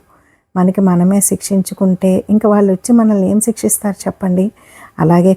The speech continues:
కర్మ కూడా అంతే. మనకి తెలుసో తెలియకో మనం తప్పులు చేస్తాము, వాటి శిక్షను కూడా మనమే అనుభవించాలి. దానికోసమేనండి ఎంతోమంది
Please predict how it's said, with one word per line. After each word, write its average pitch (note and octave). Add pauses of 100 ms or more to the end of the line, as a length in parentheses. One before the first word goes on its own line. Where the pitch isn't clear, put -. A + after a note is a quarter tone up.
కర్మ F3+
కూడా F#3
అంతే. F3 (760)
మనకి F3+
తెలుసో F3
తెలియకో F3+ (460)
మనం F3+ (360)
తప్పులు F#3+
చేస్తాము, F#3 (520)
వాటి F3
శిక్షను F3+
కూడా F#3 (120)
మనమే F3+
అనుభవించాలి. F3+ (1200)
దానికోసమేనండి F3+ (640)
ఎంతోమంది G#3